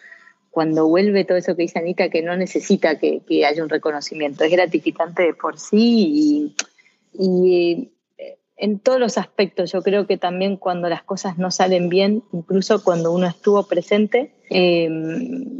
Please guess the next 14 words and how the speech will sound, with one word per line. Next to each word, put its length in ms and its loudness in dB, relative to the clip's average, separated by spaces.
más 260 -10
allá 240 0
del 100 4
dolor 320 2
de, 340 0
de 180 0
no 160 0
haber 380 2
llegado 260 0
al 100 0
objetivo 580 -2
que 100 -8
buscamos 640 0
de, 220 -10